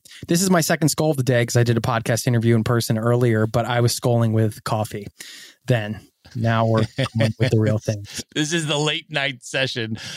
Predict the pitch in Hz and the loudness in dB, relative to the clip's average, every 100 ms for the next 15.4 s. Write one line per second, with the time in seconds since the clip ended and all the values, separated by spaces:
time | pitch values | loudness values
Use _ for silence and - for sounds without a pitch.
0 | - - 151 131 160 233 190 120 139 151 | -14 -8 -6 -2 -2 -2 -4 -4 -4 -2
1 | 175 156 165 170 170 269 359 - 180 - | -2 -2 -2 0 0 0 -2 -2 -2 0
2 | 165 165 170 147 147 139 107 117 139 156 | -2 0 -2 0 0 0 0 2 4 2
3 | 117 - 135 - 175 196 190 156 131 131 | 0 -2 -4 -2 0 0 0 2 2 2
4 | 127 127 143 - 131 135 120 - 135 123 | -2 -4 -4 -4 -4 -4 -4 -2 -4 -2
5 | 117 - 120 - 139 113 127 120 120 110 | -4 -2 -4 -2 -4 -2 -2 -2 -2 -4
6 | 120 107 107 104 - 110 107 95 120 87 | -4 -4 -6 -8 -6 -4 -4 -2 -2 -4
7 | 110 - - - 151 196 - 110 107 - | -8 -12 -12 -2 0 0 0 0 0 -4
8 | _ 131 139 117 120 127 131 123 127 - | _ 0 2 2 2 2 2 2 0 2
9 | 117 110 - _ - 156 185 143 120 131 | 0 0 -6 _ -8 -4 -2 -2 -2 -2
10 | - 117 131 170 180 123 117 131 143 175 | -2 -2 0 0 0 -2 0 0 4 4
11 | 294 - 233 - 180 214 185 147 127 - | 2 -2 -8 -4 -2 0 0 -2 -2 -6
12 | - 160 170 151 123 120 175 151 139 175 | -4 -2 0 -2 -6 -4 0 2 0 0
13 | 156 131 139 123 123 170 262 294 220 180 | -2 0 -2 -2 0 2 2 0 -2 0
14 | 143 - 151 151 147 151 135 143 151 143 | -4 -2 2 2 0 -4 -4 -2 0 0
15 | 135 160 104 | -2 -4 -4